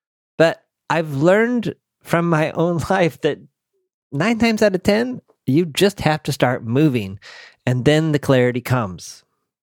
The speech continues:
Sometimes making this move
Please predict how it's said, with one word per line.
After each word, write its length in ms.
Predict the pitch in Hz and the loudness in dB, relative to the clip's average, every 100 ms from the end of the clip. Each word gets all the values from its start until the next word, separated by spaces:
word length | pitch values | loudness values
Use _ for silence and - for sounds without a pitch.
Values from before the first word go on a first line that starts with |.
| _ _ _ _ | _ _ _ _
Sometimes 1000 | - 180 247 285 165 113 101 110 135 - - - _ _ _ _ _ _ _ - | -4 0 0 2 0 0 -2 -6 -6 -12 -18 -20 _ _ _ _ _ _ _ -2
making 500 | 147 170 196 151 135 | 0 2 2 2 2
this 280 | 135 131 | 0 0
move 800 | 120 123 147 180 104 98 98 - | -2 2 2 2 2 -2 -4 -10